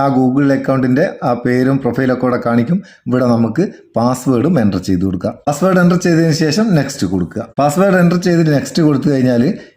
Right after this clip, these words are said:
ദാ ഇവിടെ അഗ്രി ബട്ടൺ ഉണ്ടാവും. അതായത് ഇങ്ങനെ കാണിക്കുക, ഒന്ന് മേലോട്ട് നീക്കിയാൽ അഗ്രി ബട്ടൺ ഉണ്ടാവും. ഈ അഗ്രി കൊടുത്തു കഴിഞ്ഞാൽ നമ്മൾ ആ അക്കൗണ്ട് ഇതിൽ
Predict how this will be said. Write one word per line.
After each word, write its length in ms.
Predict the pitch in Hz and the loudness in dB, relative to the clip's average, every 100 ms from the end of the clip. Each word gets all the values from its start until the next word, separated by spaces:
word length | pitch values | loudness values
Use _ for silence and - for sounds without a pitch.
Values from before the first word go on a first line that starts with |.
| _ - 123 | _ -8 -2
ദാ 80 | 120 151 | 0 2
ഇവിടെ 180 | 131 143 127 | 2 2 2
അഗ്രി 260 | 123 127 156 139 | 0 0 2 2
ബട്ടൺ 200 | 120 123 | 2 2
ഉണ്ടാവും. 260 | 120 135 156 | 2 2 2
അതായത് 240 | 127 127 120 | 2 2 2
ഇങ്ങനെ 200 | 135 156 135 | 2 2 0
കാണിക്കുക, 320 | 135 135 160 131 | 0 0 0 2
ഒന്ന് 140 | 135 123 | 4 4
മേലോട്ട് 320 | 127 139 135 123 | 2 0 2 2
നീക്കിയാൽ 340 | 107 127 127 180 - - 110 | 0 0 0 -2 -6 -4 -2
അഗ്രി 280 | 117 143 156 | 0 2 2
ബട്ടൺ 180 | 135 127 120 | 2 2 2
ഉണ്ടാവും. 240 | 127 160 127 | 2 0 2
ഈ 20 | 127 117 | 2 2
അഗ്രി 240 | 120 165 156 | 2 2 2
കൊടുത്തു 240 | 113 101 107 | 2 0 0
കഴിഞ്ഞാൽ 360 | 104 98 98 101 190 240 - - - | 0 0 0 0 -2 -4 -10 -12 -2
നമ്മൾ 240 | 110 120 117 190 - _ _ - 123 | 0 2 2 0 -6 _ _ -4 0
ആ 40 | 147 160 - 117 | 0 -2 -4 -6
അക്കൗണ്ട് 400 | 107 123 117 175 139 | -2 0 2 0 0
ഇതിൽ 160 | 107 | 0